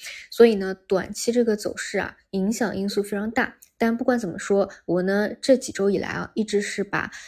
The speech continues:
三周前啊探到的三零五三点是当成新一轮底部的一个位置来去看待的，后面呢无非都是一个缓慢修复的一个过程。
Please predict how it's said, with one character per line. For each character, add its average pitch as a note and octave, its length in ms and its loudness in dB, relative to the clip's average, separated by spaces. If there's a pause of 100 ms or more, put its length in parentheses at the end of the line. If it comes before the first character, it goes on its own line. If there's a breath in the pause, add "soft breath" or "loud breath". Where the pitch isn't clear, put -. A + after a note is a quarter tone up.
(140)
三 G3 180 0
周 G3+ 160 2
前 - 420 -6
啊 - 100 -12
探 G3 280 -2
到 F#3 220 -2
的 - 160 -8
三 F#3+ 160 -4
零 F#3 140 0
五 - 80 -6
三 G3+ 240 -2
点 F#3+ 180 0
是 G3 100 -10
当 F#3 300 -4
成 F#3+ 260 -4
新 G#3+ 300 -2
一 G3 80 0
轮 F3+ 320 -2 (380 loud breath)
底 E3+ 160 -2
部 F#3 320 -6
的 - 120 -10
一 - 200 -8
个 F#3 340 -4
位 G#3 220 2
置 - 160 -6
来 - 200 -8
去 - 140 -14
看 G#3+ 260 -6
待 A#3+ 200 2
的， - 180 -6
后 - 180 2
面 G3 240 0
呢 F3 200 -4
无 F#3 100 -6
非 G3 240 -2
都 G3 240 0
是 - 180 -6
一 G3 140 -4
个 - 320 -2 (320 loud breath)
缓 F3 340 -2
慢 G3+ 300 -4
修 A#3 240 2
复 A3+ 220 -6
的 F#3+ 100 -8
一 - 140 -8
个 F#3 120 -10
过 G#3 220 -2
程。 - 260 -8